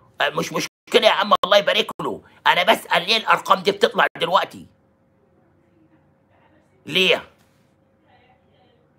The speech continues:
اهو محمد ال-، الجبري بيقول لك ليك حق. ده في سبعتاشر مليون سكرتيرة وسبعتاشر مليون موظف،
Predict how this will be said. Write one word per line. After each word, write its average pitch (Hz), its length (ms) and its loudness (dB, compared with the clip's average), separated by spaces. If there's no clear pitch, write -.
اهو 147 280 0
محمد 139 400 -6
ال-، 127 220 -8
الجبري 123 540 -6
بيقول 131 240 -8
لك 135 160 -8
ليك 135 140 -10
حق. - 260 -2
ده 127 80 -2
في 147 180 -10
سبعتاشر 127 600 -2
مليون 127 300 -8
سكرتيرة 131 680 -6
وسبعتاشر 123 640 -4
مليون 123 300 -6
موظف، 123 640 -4